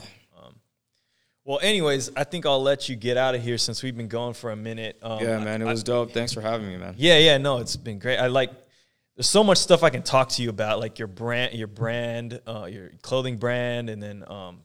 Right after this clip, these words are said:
Speaker 2: damn, so, I mean, it'd be really dope to get you back on here at some point.
Speaker 1: Yeah, man.
Speaker 2: Um, so we could talk about that. So before I close out, is there any,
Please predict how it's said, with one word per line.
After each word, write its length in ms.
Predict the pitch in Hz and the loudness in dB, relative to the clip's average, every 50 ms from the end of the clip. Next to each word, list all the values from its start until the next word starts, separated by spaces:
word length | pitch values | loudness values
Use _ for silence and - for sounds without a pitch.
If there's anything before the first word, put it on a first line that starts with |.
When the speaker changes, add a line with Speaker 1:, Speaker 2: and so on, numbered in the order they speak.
| _ _ _ _ _ _ _ | _ _ _ _ _ _ _
Speaker 2:
damn, 240 | 110 110 107 107 | -12 -12 -10 -8
so, 240 | 104 - 113 107 - - _ _ _ _ - - | -8 -8 -8 -10 -12 -14 _ _ _ _ -14 -12
I 60 | 117 | -10
mean, 180 | 117 113 113 | -8 -6 -4
it'd 100 | 123 120 | -4 -4
be 120 | 117 127 120 | -2 -2 0
really 240 | 120 143 151 143 135 | 2 2 2 2 4
dope 220 | 135 127 123 - | 4 4 4 4
to 80 | - 107 | 0 -4
get 200 | 123 113 - - | -4 -4 -4 -6
you 60 | 107 | -6
back 260 | 98 110 107 107 - | -6 -6 -6 -8 -8
on 160 | 113 113 110 104 | -10 -12 -10 -10
here 140 | 113 113 110 | -8 -8 -8
at 140 | 107 - - | -6 -6 -6
some 180 | - 123 110 | -6 -6 -8
point. 280 | - - 131 123 120 135 | -10 -10 -8 -4 -2 0
Speaker 1:
Yeah, 140 | 165 175 165 | 0 0 -2
man. 240 | 160 165 170 170 160 - - _ _ - | -2 -4 -6 -8 -10 -14 -20 _ _ -8
Speaker 2:
Um, 340 | 110 113 110 107 104 101 - | -6 -4 -4 -4 -6 -10 -10
so 160 | - - 120 | -10 -8 -8
we 100 | 117 110 | -6 -8
could 120 | 117 107 | -8 -8
talk 220 | - 113 113 113 107 | -4 -2 -2 -2 -2
about 260 | 107 110 107 107 104 | -4 -4 -4 -4 -4
that. 180 | 117 110 104 - | -4 -4 -4 -4
So 200 | - 135 123 110 | -2 -2 -2 -2
before 760 | 104 113 117 - - - - - - - 147 156 151 147 | -2 -4 -6 -6 -8 -12 -18 -20 -8 -2 2 4 6 6
I 40 | 139 | 6
close 360 | - - 143 143 143 131 120 | 4 2 0 0 0 2 4
out, 160 | 143 139 135 131 | 6 6 6 6
is 60 | 113 113 | 4 0
there 100 | 127 131 | -2 -2
any, 180 | 135 135 123 | -2 -4 -6